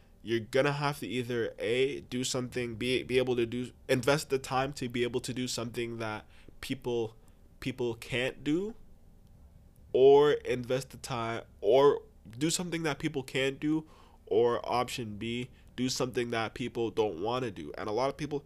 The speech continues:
there's a lot of stuff people don't wanna do. People don't like speaking. The majority of people do not speak. So when you actually put a bit of time and effort into that, it's just easy to surpass a whole bunch of people because the, the playing field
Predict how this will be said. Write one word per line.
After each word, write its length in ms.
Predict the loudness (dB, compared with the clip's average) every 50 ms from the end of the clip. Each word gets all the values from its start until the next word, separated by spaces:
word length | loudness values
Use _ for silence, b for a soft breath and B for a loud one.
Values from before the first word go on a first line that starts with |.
| -8
there's 160 | -6 -4 0
a 40 | 2
lot 100 | 2 2
of 80 | 2 0
stuff 140 | -4 -4 -4
people 200 | -6 -6 0 2
don't 120 | 2 2
wanna 200 | 2 2 -2 -2
do. 220 | -2 -2 -2 -2
People 280 | -2 -4 -4 -2 -2 -4
don't 300 | -2 0 0 0 2 2
like 160 | 0 0 0
speaking. 480 | -2 -6 -6 -6 -6 -6 -6 -8 -12 -14 -18 b b b b -8
The 80 | -6
majority 320 | -4 0 2 4 4 4 2
of 60 | 0
people 360 | -2 -4 -2 0 -2 -2 -2 B B B B B B B -6
do 120 | -4 -2
not 240 | -2 -2 -2 -4 -6
speak. 300 | -8 -8 -8 -8 -8 -8 b b b b b b b b b b -20 -20 -20 -20 -18
So 220 | -8 0 2 2
when 160 | 4 4 4
you 100 | 4 4 4
actually 520 | 4 4 4 2 0 -2 -4 -4 -4 -6 -10 -10 -2
put 220 | 0 0 0 0 -2 -10 -20 -20 -20 -8 -2 0
a 100 | 0 0
bit 220 | 2 4 4 4
of 120 | 4 2 2
time 240 | 2 2 2 2 0
and 100 | -2 -2
effort 260 | -2 -2 -2 -2 -4
into 220 | -4 -4 -6 -6
that, 300 | -6 -4 -6 -6 -6 -10 b b b b -4 0
it's 180 | 0 0 0
just 220 | 0 -2 -2 -2 -2 0
easy 280 | 0 0 0 0 -2 -2
to 100 | 0 0
surpass 640 | 0 0 0 -2 -2 -2 0 0 0 -2 -4 -8 b b b b b b 4
a 80 | 6 6
whole 220 | 8 10 10 10
bunch 260 | 10 6 0 -2 -2
of 120 | -4 -6 -4
people 280 | -2 -2 -2 -2 -2 -4
because 400 | -6 -6 -6 -4 -4 -4 -4 -4
the, 320 | -2 -2 -2 -2 -2 -4 B B B B B -4
the 80 | -4 -2
playing 360 | -2 -2 0 2 2 2 0
field 360 | -2 0 0 2 2 0 -4